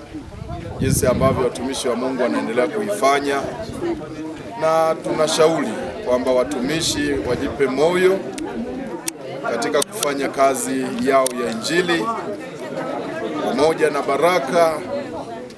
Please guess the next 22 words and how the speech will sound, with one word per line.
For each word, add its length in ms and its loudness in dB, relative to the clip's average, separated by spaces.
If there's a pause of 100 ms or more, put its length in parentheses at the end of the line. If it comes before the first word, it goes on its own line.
(140)
nyingi 360 2
ambazo 360 2
zipo 300 -4
katika 320 0
utumishi, 540 -4 (760)
lakini 260 0
wakati 380 0
mwingine 300 -4
anaweza 280 0
kukutana 400 -2
na 140 -4
changamoto 680 -2
mbalimbali, 640 2 (680)
lakini 260 0
hata 280 4
hivyo 340 -2 (800)
Mungu 300 0
yuko 300 0
upande 600 2
wetu, 580 -2 (1000)
anaendelea 420 4
kutupigania 880 -2